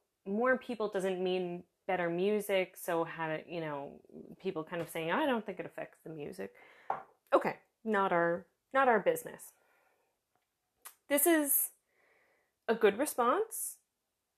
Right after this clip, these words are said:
Large groups in Korea actually date back to the group Super Junior, which we've already learned about in two thousand five. Before then, the K-pop groups of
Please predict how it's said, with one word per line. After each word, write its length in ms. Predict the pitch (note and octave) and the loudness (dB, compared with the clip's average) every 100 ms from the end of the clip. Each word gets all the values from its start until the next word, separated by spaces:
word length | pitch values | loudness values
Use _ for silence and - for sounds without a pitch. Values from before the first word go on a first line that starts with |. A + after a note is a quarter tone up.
| _ _ _ - | _ _ _ 2
Large 340 | B3 B3 G#3+ | 4 4 2
groups 300 | C#4+ D4 C#4+ | 0 -2 0
in 140 | C4 B3 | -4 -2
Korea 420 | A#3+ B3 G3 E3+ - | -2 2 2 0 -2
actually 460 | D#4 - - A#3+ | -6 -6 -6 -4
date 320 | F3+ F#3 F3+ | -2 -2 -2
back 280 | G3+ G3+ G3+ | 0 0 -2
to 100 | - | -8
the 80 | G3 | -8
group 340 | F#3 G3+ G#3 A#3+ _ _ _ _ _ | -4 -2 -2 -4 _ _ _ _ _
Super 380 | - - D4+ D4+ | -4 0 0 0
Junior, 500 | B3 C#4+ A#3 D#3+ G3 | -2 -2 -2 -4 -4
which 220 | G#3 G#3 | -4 -4
we've 120 | B3+ | 2
already 240 | C4+ D#4 D4 | 4 4 2
learned 300 | G3 F3 E3+ | 2 0 -2
about 300 | E3+ E3+ - | -4 -4 -4
in 100 | G3+ | -6
two 140 | - | -4
thousand 400 | F#3 F3+ F3+ G#3+ | -4 -4 -4 -6
five. 400 | A#3+ - - F3 - _ - - - _ - | -6 -6 -6 -8 -16 _ -20 -20 -20 _ -4
Before 240 | C#4+ F#4+ | 2 2
then, 180 | B3+ A#3+ | 4 2
the 60 | |
K-pop 500 | A#3+ B3+ B3 A3 G#3 | 0 -4 -4 -4 -6
groups 460 | - F#3+ F#3 - - | -4 -4 -4 -6 -16
of 60 | F3+ | -16